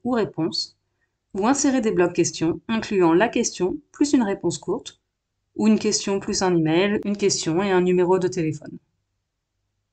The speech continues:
En écrivant slash plus Q, la liste démarre directement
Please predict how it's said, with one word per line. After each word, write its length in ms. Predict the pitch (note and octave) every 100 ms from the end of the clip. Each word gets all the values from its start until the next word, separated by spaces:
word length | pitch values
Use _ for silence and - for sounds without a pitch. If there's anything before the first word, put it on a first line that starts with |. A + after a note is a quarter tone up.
| _ _ _ _ _ _ _ _ _ _
En 140 | - G#3+
écrivant 440 | D4 D#4 B3 A#3
slash 560 | - - G#3 G3+ - -
plus 260 | - F3 -
Q, 300 | - F#3 C4+ _ _ _ _ _ _
la 120 | F3+
liste 300 | F3+ C4+ -
démarre 300 | F#3 F3+ E3+
directement 600 | F#3 B3+ C4 A#3+ F3+ D#3